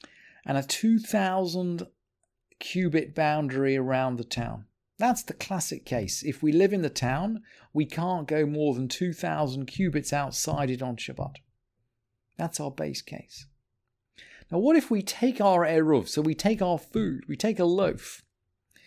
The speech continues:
before Shabbat? Remember, the Rambam explained that we have to do this before Shabbat.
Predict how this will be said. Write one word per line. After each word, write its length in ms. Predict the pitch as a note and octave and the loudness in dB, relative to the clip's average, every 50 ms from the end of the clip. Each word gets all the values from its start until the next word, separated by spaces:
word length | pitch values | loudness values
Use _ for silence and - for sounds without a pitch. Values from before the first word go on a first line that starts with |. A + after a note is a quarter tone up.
| - - - - - - - - - _ _ _ _ _ _ _ _ - | -20 -20 -20 -20 -20 -20 -20 -20 -20 _ _ _ _ _ _ _ _ 0
before 640 | - D#3 C#3 - - - - - A3+ A#3 A#3 A#3 A3+ - | 0 0 0 0 -8 -6 0 2 6 8 8 8 6 6
Shabbat? 640 | - - - E3+ D#3+ - D3+ C3 F#2+ - - - | 4 -2 -2 -2 0 2 2 0 0 -2 -6 -6
Remember, 260 | D3+ D3+ E3+ F3 E3+ D#3+ | -4 -2 0 2 2 4
the 140 | C#3 D3+ | 4 4
Rambam 500 | C#3+ C#3+ C#3+ C#3 C#3+ C#3+ F3 F#3+ G3+ G3 | 4 4 2 0 0 0 0 2 2 2
explained 580 | E3+ D3 - - - - F3+ F#3 F3+ E3+ C#3+ B2 | 0 -2 -4 -8 -6 -4 -2 -2 0 0 0 -2
that 80 | B2+ C3 | -2 -2
we 100 | B2+ B2 | 0 0
have 160 | D#3+ D#3+ - | -2 -2 -4
to 100 | - B2 | -6 -4
do 160 | C#3 D#3+ D#3 | -2 0 0
this 160 | C3+ B2 - | 0 -2 -6
before 420 | - C3+ B2 - - E3+ D#3+ D3+ C3+ | -8 -10 -10 -6 -4 -2 -2 -2 -2
Shabbat. 460 | - - C#3 C3 C#3 C#3 C#3+ - | -4 -6 -8 -6 -8 -8 -8 -10